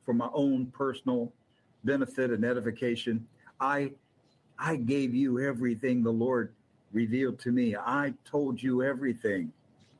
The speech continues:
I didn't hold back anything. If it was profitable to you, to your soul, I delivered it to you. I wanted your soul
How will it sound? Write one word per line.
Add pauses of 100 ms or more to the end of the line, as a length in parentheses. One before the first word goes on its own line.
(420)
I
didn't
hold
back (580)
anything. (2250)
If
it
was
profitable
to
you, (680)
to
your
soul, (720)
I (120)
delivered
it
to
you. (2000)
I
wanted
your
soul